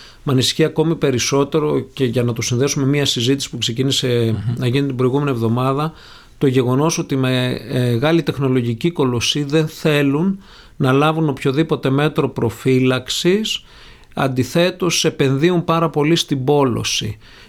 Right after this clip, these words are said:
Speaker 1: Γιατί η πόλωση είναι αυτή η οποία δημιουργεί κέρδη, η πόλωση είναι αυτή η οποία ουσιαστικά δημιουργεί οπαδούς. Και όταν κάποιος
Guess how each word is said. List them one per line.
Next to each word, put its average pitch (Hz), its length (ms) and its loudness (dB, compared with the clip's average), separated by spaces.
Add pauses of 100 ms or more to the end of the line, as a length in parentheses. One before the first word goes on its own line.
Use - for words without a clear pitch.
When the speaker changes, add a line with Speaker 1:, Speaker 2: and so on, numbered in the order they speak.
Speaker 1:
Γιατί 127 340 2
η 151 80 4
πόλωση 151 460 0
είναι 143 100 0
αυτή - 180 -2
η 147 40 4
οποία 143 240 0
δημιουργεί 127 480 2
κέρδη, 175 400 0
η 208 240 0
πόλωση 170 540 2
είναι 160 180 2
αυτή 151 320 0
η 165 60 6
οποία 160 300 2
ουσιαστικά 147 560 0
δημιουργεί 151 480 2
οπαδούς. 139 640 0
Και 165 100 0
όταν 151 220 -2
κάποιος 151 560 -2